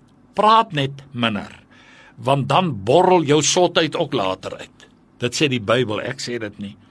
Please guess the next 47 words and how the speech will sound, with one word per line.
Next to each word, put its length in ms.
En 80
dan 160
wil 120
ek 100
vra, 360
jy 120
weet, 180
was 240
jy 80
al 180
in 140
'n 120
moeilike 680
situasie 800
met 160
die 120
wete 360
die 160
Here 220
het 140
jou 120
hier 220
ingelei? 520
Nou, 240
ek 120
gaan 180
nie 100
eers 120
daaroor 380
praat 320
nie, 140
ek 120
kan 180
'n 80
boek 160
daaroor 340
skryf. 340
Dink 440
jy 200
God 420
gebruik 540
net 480
mense 480
wat 180
hy 120
kan 200
vertrou, 600